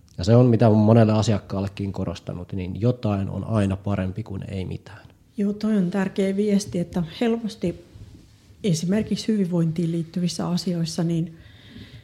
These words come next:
Speaker 2: ähm, liikutaan jotenkin sellaisella mustavalkoisella asteikolla, että joko sata tai nolla, mut siinähän on valtava määrä vaihtoehtoja välissä. Ja sitten jos ajattelee vaikka just tällaista kuormitusta,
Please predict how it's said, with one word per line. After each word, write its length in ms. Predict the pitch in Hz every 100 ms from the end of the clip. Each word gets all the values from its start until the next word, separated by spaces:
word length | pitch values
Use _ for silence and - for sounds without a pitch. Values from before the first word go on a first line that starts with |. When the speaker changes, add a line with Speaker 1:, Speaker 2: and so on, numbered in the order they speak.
| - _ - -
Speaker 2:
ähm, 280 | 196 170 170 170 -
liikutaan 540 | 208 202 196 170 170
jotenkin 320 | 180 180 170
sellaisella 400 | 170 170 165 170
mustavalkoisella 1200 | 180 196 202 - 151 151 151 - 175 170 156 151
asteikolla, 680 | 165 - 175 147 - 139 160
että 220 | - 170
joko 320 | 208 180 175
sata 340 | 165 175 170 160
tai 280 | - 185
nolla, 580 | 185 190 180 175 196 208 - - -
mut 160 | 185 -
siinähän 340 | 185 165 175
on 100 | 165
valtava 420 | 180 170 165 160
määrä 300 | 165 170 165
vaihtoehtoja 800 | 175 175 - 185 160 - 180 170
välissä. 560 | 175 175 175 - - 233 - - 165
Ja 200 | 170 160 - - -
sitten 340 | - 202 196
jos 160 | 180 175
ajattelee 600 | 180 - 175 170 165 165 - 214
vaikka 260 | 165 160 170
just 280 | 170 165
tällaista 360 | - 160 160 - -
kuormitusta, 880 | 185 170 170 165 175 175 - 156